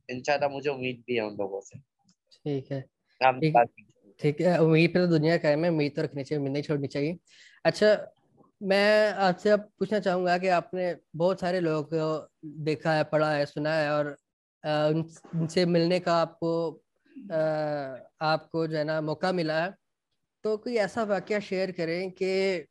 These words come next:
Speaker 2: जिसने आपकी ज़िंदगी पर बहुत असर डाला हो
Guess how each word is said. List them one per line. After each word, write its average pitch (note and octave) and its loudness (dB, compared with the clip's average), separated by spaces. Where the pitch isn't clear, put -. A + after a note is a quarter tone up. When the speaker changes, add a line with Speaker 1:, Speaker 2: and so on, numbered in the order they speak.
Speaker 2:
जिसने F3 -2
आपकी F3+ 0
ज़िंदगी D#3+ 0
पर D#3 -2
बहुत D#3 0
असर E3 -4
डाला C#3+ -2
हो C3 -4